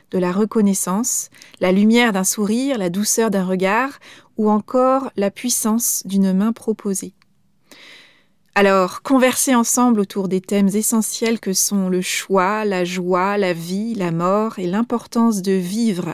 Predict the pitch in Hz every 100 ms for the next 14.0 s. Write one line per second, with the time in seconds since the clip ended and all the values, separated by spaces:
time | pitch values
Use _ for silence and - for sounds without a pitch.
0 | - 185 185 214 220 175 170 208 196 190
1 | 220 247 _ - - - - _ - -
2 | 202 226 190 180 - 202 165 196 196 175
3 | 180 175 - - - _ _ _ _ -
4 | - _ _ 190 170 160 175 233 277 -
5 | _ 196 214 - 208 190 - 185 220 214
6 | - 185 - 190 214 _ - - _ 175
7 | 190 220 233 226 262 226 180 - 208 190
8 | 196 - 254 185 175 208 - 180 170 165
9 | 160 170 - - 160 175 - _ _ _
10 | _ _ - 226 226 202 170 160 185 -
11 | 170 156 - - - _ _ - - _
12 | _ _ 185 170 190 180 165 - 208 214
13 | 185 170 185 220 196 165 165 208 220